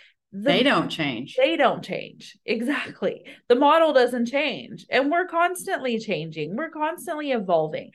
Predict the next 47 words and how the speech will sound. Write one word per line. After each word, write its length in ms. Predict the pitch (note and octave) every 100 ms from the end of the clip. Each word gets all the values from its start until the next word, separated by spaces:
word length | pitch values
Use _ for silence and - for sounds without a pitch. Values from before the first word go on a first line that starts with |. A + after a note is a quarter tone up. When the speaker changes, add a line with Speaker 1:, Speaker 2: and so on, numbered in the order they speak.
| - - _
Speaker 1:
Social 340 | - E4 F4
media 420 | D#4+ D#4+ F4+ D4 F#3
is 100 | F3+
changing 440 | F#3+ E3+ F#3 G#3
every 240 | A#3+ C#4 D4+
day. 420 | D#4 F4 D#3 D#3+
I 60 |
mean, 320 | E3+ E3+ E3+ E3+
you 140 | A#3+
know, 240 | A3 B3+
it 80 | B3+
used 260 | A#3 D4+ -
to 60 |
be, 400 | A#3 A#3 C4 D#4 _ _
I 120 | -
say 180 | A3+ D#4
this 160 | D4+ E4
all 160 | C4
the 80 | C4
time, 340 | D4 A#3+ D#3+ G3+ _ _ _
used 200 | A3+ C#4
to 80 | D#4+
be 80 | D4
the 140 | C4
only 160 | B3 C4+
thing 100 | C4+
you 140 | A#3
could 160 | A3 G#3+
count 260 | A3+ A3+
on 180 | B3 C4+
was 160 | B3 G#3+
death 300 | F#3+ G#3 A#3+
and 140 | A3
taxes. 520 | G#3+ G3 A#3 - D#4
And 160 | C#4+ A3
now 260 | G#3 G3+ B3
you 180 | B3
can 140 | A#3+ A#3
count 220 | A#3 G#3
on 140 | F#3
death, 360 | F#3+ A3 C4 D#4+
taxes, 500 | - A3+ A#3+ C#4 C4+
and 160 | A3 F#3+
social 300 | G#3+ A3+ B3+
media 320 | A3 A3 A3+
algorithm 580 | F#3+ G3 F#3+ F3+ E3+ F#3
changes. 500 | D#3+ - - -